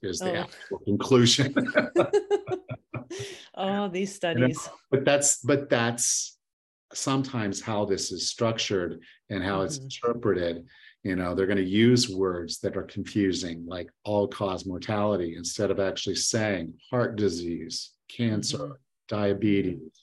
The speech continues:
Speaker 2: Mm-hmm.
Speaker 1: Alzheimer's. Instead of really getting to it, they'll use the term all-cause mortality. Bing. I mean, that, right there should have bright light on that. Okay, what does that mean, and how did these people pass?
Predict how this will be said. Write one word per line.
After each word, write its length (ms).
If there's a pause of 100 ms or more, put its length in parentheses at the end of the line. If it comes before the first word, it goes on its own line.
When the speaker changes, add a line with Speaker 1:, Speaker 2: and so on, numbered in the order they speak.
(320)
Speaker 2:
Mm-hmm. 80
Speaker 1:
Alzheimer's. 640 (380)
Instead 300
of 60
really 280
getting 280
to 120
it, 120
they'll 220
use 320
the 120
term 280
all-cause 560
mortality. 680 (400)
Bing. 380
I 80
mean, 140
that, 160 (120)
right 220
there 160
should 160
have 180
bright 300
light 180
on 140
that. 140
Okay, 300 (100)
what 160
does 160
that 220
mean, 240
and 120
how 160
did 140
these 160
people 260
pass? 560